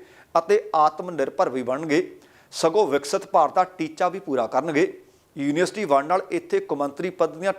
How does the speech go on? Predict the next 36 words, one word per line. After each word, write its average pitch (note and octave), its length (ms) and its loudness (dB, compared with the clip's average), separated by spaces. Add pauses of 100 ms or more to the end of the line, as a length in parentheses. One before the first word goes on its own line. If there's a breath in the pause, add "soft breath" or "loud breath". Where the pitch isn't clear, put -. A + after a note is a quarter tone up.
ਟੈਸਟਿੰਗ D3+ 380 0
ਲੈਬ C#3 280 4 (640 soft breath)
ਅਤੇ G3 280 2
ਨਿਰਯਾਤ D3 520 2
ਸਰਟੀਫਿਕੇਸ਼ਨ D#3+ 800 -6 (100)
ਕੇਂਦਰ D#3 260 -4
ਸਥਾਪਿਤ C#3 440 -2
ਹੋਣਗੇ, E3+ 380 0 (420 soft breath)
ਜਿਸ F3+ 240 0
ਨਾਲ G#3 100 -2
ਪੰਜਾਬ D#3+ 480 2
ਗਲੋਬਲ D#3 340 -2
ਬਾਜ਼ਾਰ C#3+ 300 2
ਵਿੱਚ E3+ 220 -8 (140)
ਉਤਰਨ F3+ 300 -2
ਵਾਸਤੇ D3 340 2
ਸਮਰੱਥ E3+ 380 -2
ਬਣ C3 120 0
ਸਕਦਾ C3+ 320 0
ਹੈ। - 200 -6 (420 soft breath)
ਦੱਸਣਾ D3+ 420 2
ਬਣਦਾ D3+ 360 0
ਕਿ G3 120 -6
Post F3+ 640 -2
Graduate C#3 560 0 (100)
Institute E3 760 -4 (160)
of E3+ 200 2
Horticulture D3+ 680 0
Research D#3+ 420 0 (480 soft breath)
and E3+ 220 2 (180)
Education E3+ 520 -2
ਦੀ F#3+ 80 -6
ਸਥਾਪਨਾ D#3+ 480 0
ਕਰਨ C3+ 220 -4
ਦੀ B2+ 80 -8
ਪੇਸ਼ਕਸ਼ D#3+ 580 0